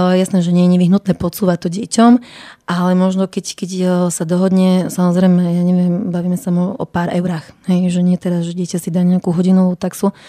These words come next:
A, a že, mm, ale môže, hej, čo ja viem,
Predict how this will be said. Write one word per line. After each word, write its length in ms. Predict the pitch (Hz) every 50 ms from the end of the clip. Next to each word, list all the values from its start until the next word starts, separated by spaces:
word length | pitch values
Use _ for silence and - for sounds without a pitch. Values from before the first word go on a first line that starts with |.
| - - - - - - - - - _ -
A, 720 | - 254 240 233 247 247 233 165 - - - - 254 262 175 - - - - - - - - -
a 140 | - 233 220
že, 220 | 202 214 214 214
mm, 680 | 247 233 214 208 202 202 214 214 196 196 190 190 208
ale 320 | - - 180 190 214 254 - _
môže, 560 | _ 180 175 175 190 311 302 180 185 170 160 _ -
hej, 260 | 180 180 185 202 _
čo 140 | _ - -
ja 160 | 185 185 185
viem, 400 | 160 170 175 185 190 208 226 220